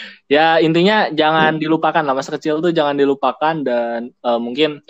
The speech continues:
untuk sekarang itu perbanyaklah sosialisasi, eh, secara langsung kepada manusia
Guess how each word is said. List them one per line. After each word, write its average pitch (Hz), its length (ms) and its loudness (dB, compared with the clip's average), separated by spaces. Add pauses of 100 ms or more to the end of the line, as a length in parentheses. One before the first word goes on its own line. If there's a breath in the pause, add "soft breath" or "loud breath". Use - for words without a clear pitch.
(260 soft breath)
untuk 123 420 -6
sekarang 123 480 -2
itu 135 320 0
perbanyaklah 123 560 -2
sosialisasi, 117 840 -4 (100)
eh, 110 560 -4
secara 147 400 0
langsung 131 640 -4
kepada 120 320 -4
manusia 113 560 -6